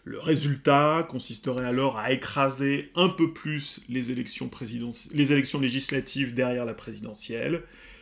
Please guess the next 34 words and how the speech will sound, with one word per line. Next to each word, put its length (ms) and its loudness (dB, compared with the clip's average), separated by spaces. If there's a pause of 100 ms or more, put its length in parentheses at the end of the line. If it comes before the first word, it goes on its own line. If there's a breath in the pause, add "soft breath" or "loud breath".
(340 loud breath)
Mais 460 6
il 120 0
faut 260 -2
toutefois 340 -2
noter 540 4
que 100 0
lors 260 2
de 100 -2
sa 140 -2
conférence 500 -4
de 100 -2
presse, 480 -6
le 80 -4
candidat 400 -4
président, 920 0 (120)
qui 100 -8
était 220 -10
interrogé 500 -2
sur, 260 -8
sur 460 -12
ce 140 -4
point 320 -4
par 180 -6
la 140 -4
presse, 600 -6
n'a 220 -8
pas 240 -4
jugé 300 -2
utile 500 -4
de 140 -2 (280)
tuer 380 0
complètement 480 -8
cette 240 -12
hypothèse. 560 -20